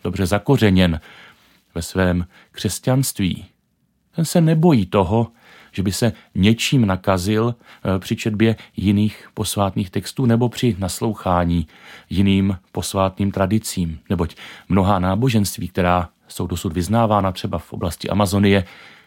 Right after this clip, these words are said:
jsou náboženství předávaného mluveného slova a obrovské ústní tradice. Nechme se inspirovat, nechme se obohatit. Víme, kým jsme,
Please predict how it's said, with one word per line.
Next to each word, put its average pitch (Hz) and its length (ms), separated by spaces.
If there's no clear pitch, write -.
jsou 90 140
náboženství 92 720
předávaného 101 800
mluveného 87 540
slova 95 500
a 82 120
obrovské 90 480
ústní 90 400
tradice. 90 540
Nechme 202 240
se 92 200
inspirovat, 104 560
nechme 151 240
se - 140
obohatit. 87 720
Víme, 151 320
kým 143 300
jsme, 101 500